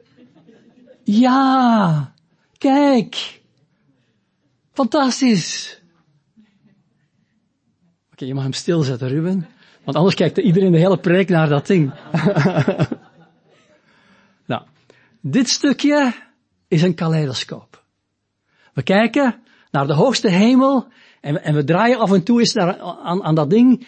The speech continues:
en we zien al-, altijd een, een nieuw stukje van de Heere. Magnifiek, schitterend, onvergelijkbaar, alles overtreffend, schitterend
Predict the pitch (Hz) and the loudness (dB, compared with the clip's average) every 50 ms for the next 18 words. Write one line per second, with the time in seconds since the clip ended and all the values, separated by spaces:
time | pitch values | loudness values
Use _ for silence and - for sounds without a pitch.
0 | - - - 160 170 165 151 196 214 - - 214 240 - - - 220 254 247 - | -16 -14 -4 0 0 2 2 0 -2 -4 -6 -6 -6 -6 -6 -4 -2 -2 -2 0
1 | - 247 226 - - 175 180 - - 151 156 180 214 240 233 - - - - 226 | 0 0 0 0 -2 -4 -4 -2 0 2 4 4 4 4 4 2 -2 -4 -6 -6
2 | - - 214 220 214 196 - _ _ _ _ _ _ _ _ - 175 170 175 175 | -4 -2 -2 -2 -2 -2 -6 _ _ _ _ _ _ _ _ -4 0 2 4 4
3 | 165 160 - - - _ _ _ _ _ _ - 147 147 143 156 165 160 151 123 | 4 4 2 -4 -12 _ _ _ _ _ _ -2 0 2 4 6 6 4 4 2
4 | 117 113 113 131 165 180 185 190 180 - - - 262 262 - - - - - 254 | 0 -2 0 2 4 4 4 4 2 2 0 -2 -2 -2 -2 -6 -4 -2 -2 -2
5 | 240 254 233 233 190 - - 226 233 254 240 160 175 180 180 196 208 202 202 208 | 0 0 0 0 0 -2 -2 -2 0 0 -2 -2 -4 -4 -4 -4 -4 -2 -2 0
6 | 208 208 202 208 208 - 214 240 262 240 226 226 175 185 - 175 175 196 - - | 0 0 0 -2 -4 -4 -2 -2 0 2 2 0 0 -2 -4 -4 -4 -4 0 0
7 | 247 202 - - - - 233 226 - 240 262 247 226 208 226 - - - - | 0 0 0 -2 -4 -4 -4 -2 0 0 2 2 2 2 0 -4 -8 -10 -12